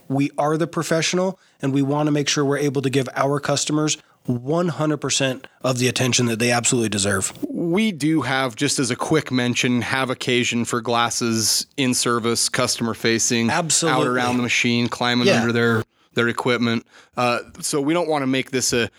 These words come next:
Speaker 2: hard, fast, don't do it, but please be, please understand what that means if you are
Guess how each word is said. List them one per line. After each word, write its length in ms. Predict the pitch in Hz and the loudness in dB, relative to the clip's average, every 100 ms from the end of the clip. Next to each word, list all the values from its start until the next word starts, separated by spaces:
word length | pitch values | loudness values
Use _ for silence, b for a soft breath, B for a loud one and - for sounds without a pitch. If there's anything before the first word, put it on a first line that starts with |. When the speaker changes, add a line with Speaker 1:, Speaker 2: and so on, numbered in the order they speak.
| b | b
Speaker 2:
hard, 280 | - 127 127 | -2 -2 -2
fast, 340 | - 120 117 - | -2 -2 -2 -2
don't 240 | 117 110 | -2 0
do 200 | 127 120 | 0 0
it, 40 | 110 | 0
but 160 | 123 120 | -4 -4
please 500 | - 156 147 127 107 | -4 0 2 0 0
be, 160 | 131 | -4
please 340 | 135 - 147 127 | -2 0 0 2
understand 760 | 123 110 - - 123 120 117 | 0 0 -2 0 0 0 -2
what 300 | 107 123 117 | -2 -2 0
that 200 | 117 107 | 0 0
means 380 | 113 120 110 113 | 0 0 0 -2
if 120 | - | -4
you 140 | 110 113 | -4 0
are 340 | 113 113 | 0 0